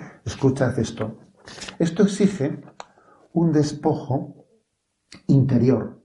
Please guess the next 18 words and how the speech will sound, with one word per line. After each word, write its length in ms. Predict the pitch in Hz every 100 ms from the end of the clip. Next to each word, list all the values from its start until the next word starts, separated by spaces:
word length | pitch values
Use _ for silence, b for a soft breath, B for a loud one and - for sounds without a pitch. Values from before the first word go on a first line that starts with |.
| _
El 120 | 135
espacio 420 | 123 - 160 165 185
exclusivo 760 | - - 127 165 151 135 - -
de 440 | - - 127 127
cada 200 | 120 117
uno 200 | 151 139
de 100 | 131
los 160 | 143 -
cónyuges 600 | 151 127 123 - 135 - B B B B
reserva 560 | 120 123 - 170 147
a 40 | 135
su, 380 | - 131 - - _
a 80 | -
su 240 | 113 123 -
trato 380 | 165 - 139
solitario 880 | 110 131 117 113 113 160 147 123 113
con 220 | 117 156
Dios 320 | 131 143 147